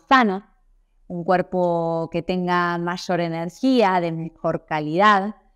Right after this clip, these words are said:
un cuerpo que busque prevenir enfermedades. ¿Y quién, quién les dice que este sea el primer paso? Si todavía no,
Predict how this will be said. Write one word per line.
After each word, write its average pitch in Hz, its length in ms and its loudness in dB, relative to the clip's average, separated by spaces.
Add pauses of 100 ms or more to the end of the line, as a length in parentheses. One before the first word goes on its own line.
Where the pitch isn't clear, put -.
(180)
un 180 140 -20
cuerpo 196 440 0
que 165 580 -4
busque 202 440 -2
prevenir 165 400 -2
enfermedades. 175 880 0 (180)
¿Y 180 200 -6 (100)
quién, 254 540 2 (280)
quién 202 380 0
les 202 160 -2
dice 185 440 -2
que 180 80 -6
este 180 220 -6
sea 180 200 2
el 180 100 2
primer 170 420 -4
paso? 208 540 -4 (460)
Si 202 160 -2
todavía 208 640 4
no, 185 1080 -2